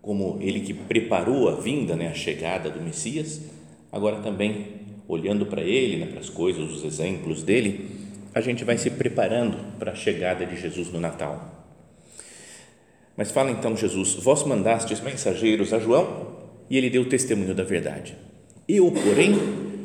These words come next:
não dependo do testemunho de um ser humano."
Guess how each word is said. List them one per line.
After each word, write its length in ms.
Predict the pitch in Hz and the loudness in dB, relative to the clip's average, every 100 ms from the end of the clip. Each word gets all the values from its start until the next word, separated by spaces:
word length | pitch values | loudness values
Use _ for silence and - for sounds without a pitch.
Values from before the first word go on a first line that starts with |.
| - | -6
não 300 | 117 160 214 | 0 4 4
dependo 800 | 190 117 117 127 131 131 - - - | 4 4 4 4 2 -2 -6 -10 -2
do 200 | 117 - | 0 2
testemunho 720 | 196 - 117 107 120 110 98 | 0 2 0 2 0 -2 -4
de 140 | 117 | -4
um 120 | 131 123 | -2 0
ser 180 | 127 | 0
humano." 600 | 101 90 98 90 - 90 | 0 2 0 0 -4 -8